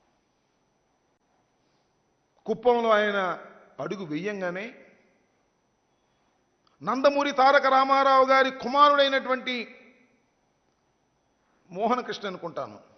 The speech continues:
వారి కుమారుడు పాపం చాలా ప్రఖ్యాతిగాంచిన చలనచిత్ర హీరోగా ఒకేసారి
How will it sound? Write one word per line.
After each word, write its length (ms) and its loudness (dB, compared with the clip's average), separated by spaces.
వారి 380 4
కుమారుడు 800 2
పాపం 460 -2
చాలా 220 2
ప్రఖ్యాతిగాంచిన 920 -2
చలనచిత్ర 520 -4
హీరోగా 720 -2
ఒకేసారి 800 2